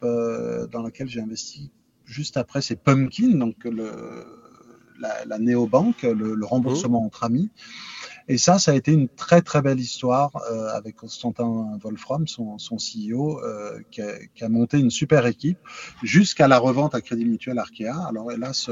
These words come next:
Speaker 1: Crédit Mutuel Arkea a, a eu des, des changements de, de politique après et ils ont pas, euh, forcément poursuivi le, le développement de Pumpkin.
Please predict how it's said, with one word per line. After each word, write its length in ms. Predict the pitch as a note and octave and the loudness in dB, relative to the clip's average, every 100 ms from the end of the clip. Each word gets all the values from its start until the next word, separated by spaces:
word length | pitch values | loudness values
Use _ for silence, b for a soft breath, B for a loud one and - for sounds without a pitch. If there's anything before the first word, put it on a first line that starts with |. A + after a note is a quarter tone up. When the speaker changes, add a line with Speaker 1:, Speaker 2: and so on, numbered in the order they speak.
| A2 | -8
Speaker 1:
Crédit 240 | - A#2 | -8 -4
Mutuel 340 | A#2+ A#2 - B2 | -2 -2 -2 -4
Arkea 320 | G#2 - A#2+ | -4 -4 -2
a, 600 | C3 A2+ G2+ - - - | -2 -4 -6 -6 -10 -14
a 40 | |
eu 100 | - - | -14 -14
des, 140 | A#2 A2 | -16 -16
des 120 | G#2+ | -12
changements 420 | - A#2 G#2+ B2 | -6 -4 0 2
de, 160 | A#2 G#2+ | 2 0
de 120 | G2+ | -8
politique 480 | - A2+ G#2+ C3 - | -10 -8 -8 -12 -10
après 340 | G#2+ - C3+ | -10 -8 -8
et 80 | C3 | -4
ils 300 | A2 G#2 A#2 | -4 -6 -6
ont 80 | A2+ | -8
pas, 280 | - C3+ B2+ | -6 -6 -6
euh, 200 | G#2+ G#2+ | -6 -10
forcément 420 | - - - A#2 | -14 -12 -4 -4
poursuivi 480 | - D3+ - D3 C#3+ | -4 -6 -4 -2 2
le, 240 | A#2 G#2+ | 2 0
le 140 | G#2 A2 | -4 -2
développement 460 | A#2+ A#2 A2+ A#2 | -2 0 0 0
de 80 | A2+ | 0
Pumpkin. 520 | A2+ A#2+ A#2 E3 F#3 | 0 -2 -2 2 2